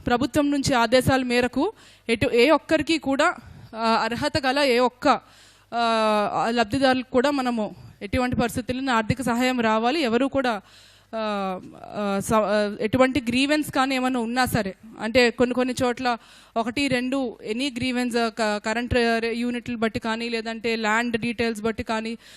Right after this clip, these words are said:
ఎవరన్నా సరే అర్హులున్న వాళ్ళు ఇంకా కనుక ఈ ప్రోగ్రాంలో రాకపోయినా సరే, వాళ్ళందరికీ కూడా గ్రీవెన్సెస్ ఇవ్వవలసిందిగా కోరుకుంటూ, వాళ్ళందరిది కూడా మేము,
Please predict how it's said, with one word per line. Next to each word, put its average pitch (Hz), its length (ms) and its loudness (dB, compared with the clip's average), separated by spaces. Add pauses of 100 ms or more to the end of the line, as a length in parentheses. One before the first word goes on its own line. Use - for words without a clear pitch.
(220)
ఎవరన్నా 247 380 0
సరే 247 260 -2
అర్హులున్న 262 520 2
వాళ్ళు 226 460 -2
ఇంకా 254 300 0
కనుక 247 280 -2
ఈ 247 140 2
ప్రోగ్రాంలో 233 500 -2
రాకపోయినా 226 540 -2
సరే, 233 280 -4
వాళ్ళందరికీ 226 560 -2
కూడా 240 220 0
గ్రీవెన్సెస్ 226 720 -2 (400)
ఇవ్వవలసిందిగా 240 600 4
కోరుకుంటూ, 233 640 2
వాళ్ళందరిది 240 520 -2
కూడా 240 240 -2
మేము, 208 380 -4